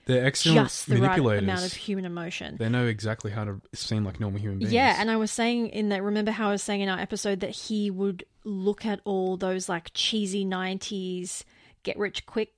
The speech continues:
Speaker 2: salesmen?
Speaker 1: Yeah, yeah.
Speaker 2: So he had all that, and he was naturally charming because he was a good looking guy, so he was used to women fawning over him. But the interrogation tapes,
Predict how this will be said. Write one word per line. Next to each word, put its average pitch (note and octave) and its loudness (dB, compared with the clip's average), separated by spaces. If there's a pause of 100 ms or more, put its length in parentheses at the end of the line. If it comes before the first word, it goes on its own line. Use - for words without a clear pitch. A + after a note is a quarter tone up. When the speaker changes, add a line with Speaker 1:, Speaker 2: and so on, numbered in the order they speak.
(300)
Speaker 2:
salesmen? A3 2
Speaker 1:
Yeah, G2+ 4
yeah. F#2 -2
Speaker 2:
So B3 2
he B3+ 2
had C#4 2
all D4+ 2
that, A3 2
and C#4+ 2
he D#4 6
was D4 2
naturally A#3+ 0
charming F3 -2
because G3 -4
he G#3 -4
was G3+ -4
a G3+ -2
good G3 0
looking G3+ 0
guy, F3+ 0
so G3 -6
he G3+ -2
was F#3+ -4
used F#3+ -6
to F#3+ -8
women F#3 -2
fawning F3+ -4
over F3+ -4
him. F3 -6
But - -6
the G#3+ -4
interrogation A3 -2
tapes, - -6